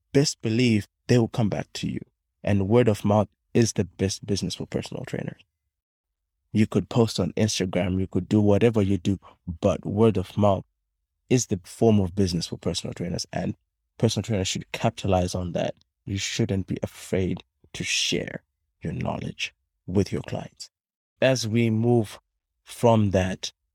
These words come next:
while you are doing your session with your client, as a trainer, there's certain things that we do not expect trainers to do. Unless if the program is on the phone, do not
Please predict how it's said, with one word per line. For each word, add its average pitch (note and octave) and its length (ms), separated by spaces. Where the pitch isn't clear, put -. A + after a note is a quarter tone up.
while A#2 380
you C#3 220
are A2+ 80
doing G#2 580
your G2+ 220
session G#2 560
with F#2 180
your F#2+ 80
client, - 480
as A#2+ 240
a A2 60
trainer, G#2+ 580
there's G2 140
certain A#2 440
things G#2 400
that G2 260
we G#2+ 160
do F#2+ 120
not G2 220
expect - 880
trainers F2+ 360
to - 120
do. E2 180
Unless D#3 400
if - 180
the G#2+ 120
program A2+ 580
is G2+ 200
on G#2+ 180
the F#2 100
phone, - 600
do A#2 200
not A#2+ 680